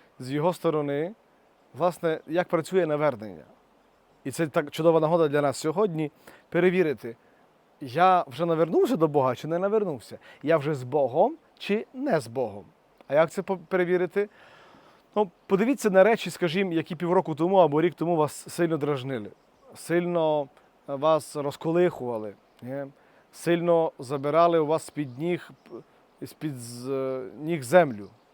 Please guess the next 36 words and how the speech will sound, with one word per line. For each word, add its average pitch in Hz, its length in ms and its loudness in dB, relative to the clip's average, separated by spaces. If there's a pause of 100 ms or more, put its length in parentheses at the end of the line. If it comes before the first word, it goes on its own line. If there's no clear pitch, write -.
(320)
Просто 151 400 -4 (420)
кидали 175 460 8
вас 151 200 0
на 143 60 -6
землю, 131 300 -4 (140)
ставили 180 400 4
вас 165 240 0
на 160 80 -4
лопатки. 160 520 2 (440)
А 147 60 -4
тепер 170 200 0
проходить 175 400 4
рік, 196 180 0
і 175 60 0
ви 160 80 0
дивитеся, 165 440 0
що, 147 160 -6
слухай, 147 320 -4 (360)
не 143 80 -4
така 165 180 4
вже 170 140 4
страшна 151 400 0
річ. 165 320 -6 (640)
І, 151 140 0
і 160 200 -4
це 190 200 2
може 226 280 4
бути 285 460 -2 (440)
от, 151 280 -10
от 143 120 -18 (180)
така 180 240 -2
витримка 165 760 4 (440)
і 160 200 0
зовсім 185 480 2
інакше 190 380 0
трактування 180 920 2